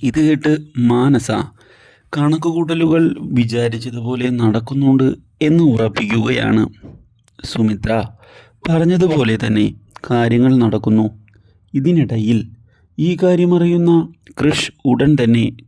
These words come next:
കുതിച്ചെത്തുകയാണ്. ഇപ്പോൾ കാര്യങ്ങൾ ബലരാമനോട് ചോദിക്കാൻ.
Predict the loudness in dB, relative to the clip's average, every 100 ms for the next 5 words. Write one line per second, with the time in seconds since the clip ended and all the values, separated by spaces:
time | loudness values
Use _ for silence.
0 | -6 -4 -4 -4 -6 -4 -2 0 2 0
1 | 0 -6 _ -20 _ _ _ -4 -4 -4
2 | -8 -8 -4 0 2 4 2 0 -2 -2
3 | 0 0 2 4 4 4 0 -6 -6 -2
4 | -2